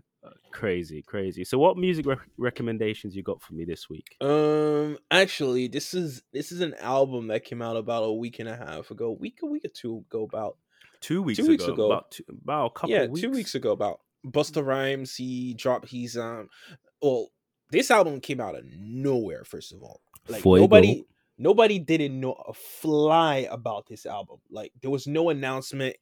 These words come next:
Speaker 2: It dropped. Um, o-, I was as shocked as anybody would have been.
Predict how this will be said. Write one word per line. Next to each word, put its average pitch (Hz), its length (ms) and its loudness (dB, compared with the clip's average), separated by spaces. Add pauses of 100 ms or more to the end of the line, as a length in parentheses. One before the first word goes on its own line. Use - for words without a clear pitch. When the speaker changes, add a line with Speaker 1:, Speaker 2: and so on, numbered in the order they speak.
(140)
Speaker 2:
It 123 140 -4
dropped. 131 560 0 (560)
Um, 113 640 -6 (440)
o-, 117 140 -10 (160)
I 117 60 -2
was 123 440 -2
as 120 140 -4
shocked 135 320 -2
as 117 200 -6
anybody 123 460 -6
would 117 240 -6
have 120 220 -6
been. 123 340 -8